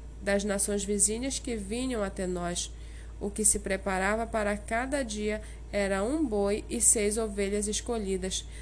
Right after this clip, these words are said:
Também à minha custa eram preparadas aves, e de dez em dez dias muito vinho de todos os tipos.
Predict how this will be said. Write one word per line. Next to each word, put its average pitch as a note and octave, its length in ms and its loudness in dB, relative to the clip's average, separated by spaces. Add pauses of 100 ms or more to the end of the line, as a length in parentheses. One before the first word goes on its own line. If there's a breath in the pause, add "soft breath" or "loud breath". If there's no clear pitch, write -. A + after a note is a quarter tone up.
(180 loud breath)
Também B3 340 0
à A#3+ 60 0
minha C4+ 320 2
custa A#3 440 -2
eram G#3 280 2
preparadas G3+ 760 0
aves, G#3 520 0 (680 loud breath)
e G#3 360 2
de G3+ 180 2
dez G#3 640 4 (480)
em A#3 200 0
dez G3+ 340 4
dias A3+ 400 2
muito A3+ 540 2
vinho G#3+ 480 0
de G3+ 140 -2
todos B3+ 480 0
os E4 180 0
tipos. G3+ 500 -2